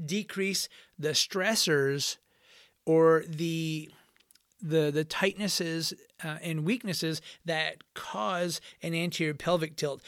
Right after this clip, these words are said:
So we try to improve hip flexor mobility. We try to strengthen the abdominals, start to strengthen the glutes a little bit, which help to bring the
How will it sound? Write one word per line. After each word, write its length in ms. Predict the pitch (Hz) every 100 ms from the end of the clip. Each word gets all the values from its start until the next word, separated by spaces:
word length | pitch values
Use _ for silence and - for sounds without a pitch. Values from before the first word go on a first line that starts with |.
| -
So 160 | - 156
we 80 |
try 220 | 151 175 165
to 200 | 160 180
improve 500 | 175 - 175 165 151
hip 220 | 160 -
flexor 480 | - 160 156 - 151
mobility. 680 | 143 135 151 156 160 170 - - - -
We 120 | 151
try 220 | - 156
to 200 | 151 156
strengthen 460 | - 165 160 165 165
the 120 | 143
abdominals, 640 | 135 143 151 160 160 156 - -
start 260 | - 156 147
to 80 | 131
strengthen 500 | - 170 165 170 156
the 120 | 139
glutes 480 | 139 156 180 202 196
a 40 |
little 200 | 185 190
bit, 180 | 185 190
which 200 | 156 -
help 180 | 156 160
to 60 | 151
bring 440 | 135 156 165 151
the 180 | 151